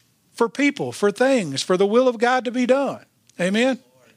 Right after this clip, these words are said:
We have to be intentional.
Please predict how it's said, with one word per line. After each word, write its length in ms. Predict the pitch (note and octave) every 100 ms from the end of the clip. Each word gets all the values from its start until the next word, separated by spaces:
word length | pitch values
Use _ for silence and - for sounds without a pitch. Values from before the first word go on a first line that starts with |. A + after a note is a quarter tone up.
| _ _ - - _
We 280 | F3 A#3 A#3
have 260 | F#3+ G3+ -
to 100 | F3+
be 260 | D#3+ F#3
intentional. 840 | F3 C#3+ - - A3+ - C#3+ A#2